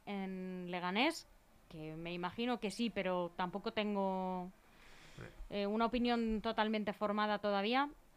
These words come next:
Speaker 1: creo que traerán a alguien o buscarán a alguien afiliado aquí en Leganés que tenga ganas, que tenga empuje.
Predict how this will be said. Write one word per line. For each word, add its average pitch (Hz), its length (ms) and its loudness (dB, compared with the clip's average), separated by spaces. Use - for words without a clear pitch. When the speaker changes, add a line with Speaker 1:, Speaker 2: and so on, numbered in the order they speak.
Speaker 1:
creo 214 220 0
que 190 260 0
traerán 180 760 0
a 185 120 0
alguien 214 380 2
o 254 380 6
buscarán 196 520 2
a 190 160 4
alguien 202 600 2
afiliado 196 760 4
aquí 185 260 2
en 220 100 2
Leganés 202 440 2
que - 100 -4
tenga 196 360 4
ganas, 233 320 4
que 202 100 -4
tenga 196 220 -2
empuje. 247 480 -2